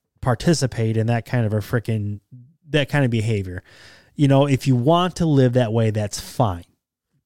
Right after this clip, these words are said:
Go ahead and do it. If you wanna dress out in public like that, fine. Keep it to yourself, though. You wanna dress up like that, people will see ya,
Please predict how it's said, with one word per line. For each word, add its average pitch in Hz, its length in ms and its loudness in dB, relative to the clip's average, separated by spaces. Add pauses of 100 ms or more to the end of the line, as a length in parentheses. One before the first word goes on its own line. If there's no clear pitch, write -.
(480)
Go 165 260 6
ahead 147 300 4
and 110 180 -2
do 110 220 0
it. 87 100 -12
If 104 120 -4
you 113 120 2
wanna 180 260 2
dress 156 320 2
out 147 160 0
in 135 80 -6
public - 480 -2
like 127 160 -4
that, 123 240 -2 (380)
fine. 143 580 -2 (400)
Keep 208 240 0
it 202 80 0
to 185 100 -4
yourself, 170 560 0
though. 85 280 -4 (520)
You 127 140 2
wanna 185 200 4
dress 185 240 2
up 190 140 -2
like 190 180 0
that, 190 340 0 (280)
people 185 260 0
will 190 80 6
see 143 220 0
ya, 127 220 4